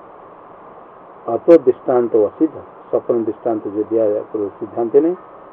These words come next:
जागृत को मिथ्या सिद्ध करने के लिए, वो दृष्टान्त ही असिद्ध है, क्योंकि दृष्टान्त में स्वप्न दृश्य मिथ्या नहीं, वो तो सत्य दिखता है, बहुत कुछ दिखता है, जो दिखता है सत्य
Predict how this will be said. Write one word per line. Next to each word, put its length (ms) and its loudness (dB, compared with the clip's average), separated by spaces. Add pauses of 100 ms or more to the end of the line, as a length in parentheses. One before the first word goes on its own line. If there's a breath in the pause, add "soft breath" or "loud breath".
(580)
जागृत 480 -2
को 120 -2
मिथ्या 300 -4
सिद्ध 280 -2
करने 240 -2
के 100 -6
लिए, 120 -8 (580)
वो 60 0
दृष्टान्त 480 -2
ही 60 4
असिद्ध 300 2
है, 120 -4 (760)
क्योंकि 200 -2
दृष्टान्त 480 -2
में 160 0
स्वप्न 420 -4
दृश्य 280 -2
मिथ्या 380 -4
नहीं, 320 -4
वो 80 -8
तो 140 -8
सत्य 380 -4
दिखता 300 -6
है, 120 0
बहुत 200 -2 (160)
कुछ 160 -10
दिखता 300 -4
है, 120 -6 (540)
जो 80 0
दिखता 340 -2
है 180 2 (460)
सत्य 340 0